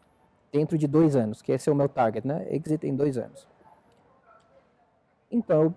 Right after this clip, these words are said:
eu, eu conheci uma empreendedora lá da região, eu perguntei pra ela,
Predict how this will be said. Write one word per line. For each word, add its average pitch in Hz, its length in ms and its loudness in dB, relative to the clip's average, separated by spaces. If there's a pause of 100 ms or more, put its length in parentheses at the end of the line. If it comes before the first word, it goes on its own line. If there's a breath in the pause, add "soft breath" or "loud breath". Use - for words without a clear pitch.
eu, 156 180 2
eu 147 40 2
conheci 160 300 0
uma 170 100 0
empreendedora 175 560 2
lá 151 100 4
da 165 120 0
região, 208 500 -2
eu 175 160 -2
perguntei 180 420 -2
pra 180 160 0
ela, 180 400 0